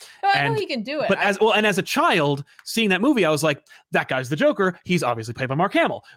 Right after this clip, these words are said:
Speaker 2: But not everybody, like, hears that, and also, who gives a crap?
Speaker 1: Right.
Speaker 2: Like, let Mark Hamill just play both
Speaker 1: Well, I
Speaker 2: characters.
Speaker 1: assume this is 'cause they've entered into their, uh, Star Trek era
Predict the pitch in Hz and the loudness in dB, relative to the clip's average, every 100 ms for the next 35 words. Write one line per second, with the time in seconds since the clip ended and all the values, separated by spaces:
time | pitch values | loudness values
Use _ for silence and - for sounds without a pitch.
0 | - 131 240 233 175 - _ _ _ _ | -18 -2 0 2 0 -4 _ _ _ _
1 | _ _ 170 170 160 156 143 - _ _ | _ _ -2 0 2 0 -2 -6 _ _
2 | - 151 135 - 330 - 139 123 156 _ | -12 -10 -8 -2 0 0 -2 -2 -2 _
3 | 165 165 165 151 - 196 196 156 156 - | 0 0 0 -4 -2 -2 0 0 0 -2
4 | 151 165 226 170 131 87 - _ _ _ | -2 0 -4 -4 -6 -8 -14 _ _ _
5 | 247 247 156 175 156 185 185 185 - 175 | -10 -8 -2 -2 0 0 2 0 0 0
6 | 165 147 160 - _ _ - - 139 143 | 0 0 -4 -6 _ _ -10 -2 0 0
7 | 147 147 147 147 254 208 262 240 330 302 | -2 -4 -4 -2 0 2 0 -6 -10 -12
8 | 247 226 - 208 - _ - 196 202 180 | -16 -18 -16 -16 -18 _ -20 -12 -12 -10
9 | 185 185 185 185 175 185 175 165 147 165 | -12 -10 -10 -8 -10 -8 -8 -6 -8 -8
10 | 143 - 175 175 180 127 - - _ _ | -10 -12 -10 -8 -8 -12 -12 -20 _ _
11 | _ 202 185 170 160 190 | _ -6 -4 -4 -6 -10